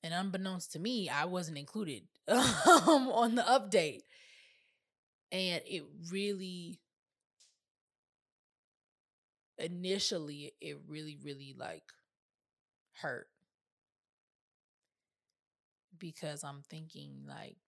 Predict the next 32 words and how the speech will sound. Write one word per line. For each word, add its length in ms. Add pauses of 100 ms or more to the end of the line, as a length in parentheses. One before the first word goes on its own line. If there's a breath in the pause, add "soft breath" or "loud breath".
"Dang, 420 (1080)
but 180
you 60
said 180
I 100
was, 180 (300)
I 80
was 220
perfect 400
for 80
this 140
opportunity. 520
You 160
said 240
that 180 (380 loud breath)
this 160
is 80
what 160
y'all 120
were 120
looking 260
for. 160
You 140
said 200
that 200
you 100
needed 320
someone 340
like 220
me, 280
and 100 (320 loud breath)
you 160